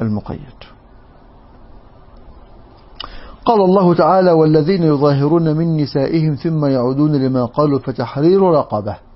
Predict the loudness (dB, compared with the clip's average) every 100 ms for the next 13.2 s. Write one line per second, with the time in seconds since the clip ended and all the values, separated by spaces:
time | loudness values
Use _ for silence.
0 | -20 _ -20 -20 -20 -20 -20 -20 -20 -20
1 | -20 -20 -20 -20 -20 -20 -20 -20 -20 -12
2 | -8 -2 2 2 0 -4 -12 -20 -20 -20
3 | -20 -20 -8 -2 0 0 -2 -4 -4 0
4 | 2 2 0 -2 -4 -4 -4 -4 -4 -2
5 | -2 -2 -2 -2 -2 -4 -6 -8 -8 -6
6 | -2 -2 -2 -2 -2 -2 -2 -6 -6 -4
7 | -4 -4 -4 -6 -4 0 0 0 0 0
8 | 0 -2 -4 -6 -8 -12 -18 -20 -20 -20
9 | -20 _ _ _ -20 -20 -20 -20 -20 -20
10 | -20 -20 -20 -20 -20 -20 -20 -12 -6 -2
11 | 0 0 0 2 0 2 0 0 0 0
12 | -2 -2 0 0 0 -2 -4 -6 -6 -2
13 | -2